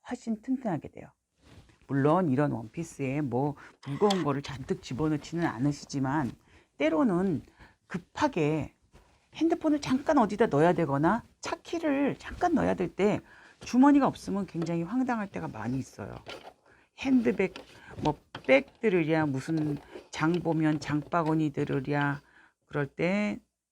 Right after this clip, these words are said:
잠깐이나마 필요한 주머니가 나이가 들수록 더 필요해요.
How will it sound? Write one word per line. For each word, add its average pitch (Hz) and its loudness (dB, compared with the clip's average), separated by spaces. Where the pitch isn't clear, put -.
잠깐이나마 180 0
필요한 185 0
주머니가 147 -2
나이가 165 0
들수록 151 -8
더 - -14
필요해요. 143 -4